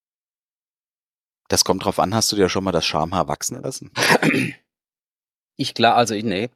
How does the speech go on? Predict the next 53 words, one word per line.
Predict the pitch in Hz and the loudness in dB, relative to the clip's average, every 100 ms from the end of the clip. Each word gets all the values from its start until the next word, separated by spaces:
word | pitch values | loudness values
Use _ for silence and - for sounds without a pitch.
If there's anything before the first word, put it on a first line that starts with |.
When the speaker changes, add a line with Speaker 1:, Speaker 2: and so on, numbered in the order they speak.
| _ _ _ | _ _ _
Speaker 2:
Aber | 107 110 | -2 0
ich | 101 - | 0 0
würd | 135 | 0
behaupten, | - 123 131 135 | 4 4 4 4
es | 120 | 0
spricht | - 117 113 | 0 -2 -4
für | - 135 147 | -4 0 2
uns, | - 180 196 - | 2 0 -2 -4
weil | 110 107 104 | 2 2 2
wir | 104 117 120 | 0 4 4
es | 113 - | 4 -2
als | 104 - | -4 -2
Muttersprache | 107 113 143 147 - 139 147 | -4 2 2 2 4 4 6
haben | 139 | 2
und | 120 | 2
nicht | 120 - | 0 -2
lernen | 87 85 98 | 0 2 2
müssen. | 113 117 104 - | -2 0 -4 -2
Alle, | 98 123 | 2 2
die | 131 | 4
das | 107 90 - | 4 4 0
lernen | 85 82 95 139 190 196 | 0 2 4 4 2 2
müssen, | 202 - 92 - _ - | 0 0 -2 -4 _ -14
ich | - | -2
glaub, | 85 - - | -2 -2 -4
Speaker 1:
Sind | 101 | 4
Speaker 2:
die | 127 | 4
Speaker 1:
gefickt. | 95 85 85 | 4 0 -2
Speaker 2:
hassen | 90 - | -4 -2
die | 90 | -4
deutsche | 87 80 80 - | 2 2 2 -2
Sprache. | - - 62 - - - | -4 -2 -2 0 -2 0
Speaker 1:
<laughs> | |
Die | 85 | -2
haben | 80 | -2
echt | 82 - | 0 0
keine | 90 82 | 0 -2
Chance, | 85 90 82 | -2 2 2
das | 90 | 2
ist | 90 | 0
wirklich | 80 120 - | 0 -2 0
so | 85 | 2
Speaker 2:
<laughs> | |
Speaker 1:
scheiße. | - 85 78 - - - | 2 2 -4 -6 -6 -6
Gerade | - 87 | 0 0
mit | 101 | 2
den | 98 90 | 2 2
Artikeln | 80 87 - 85 - | 2 0 -2 -6 -8
ist | 98 | -8
das | 85 - | -4 -2
ja | |
völlig | 78 80 - | 0 0 0
verrückt. | - 76 - | -2 -4 -8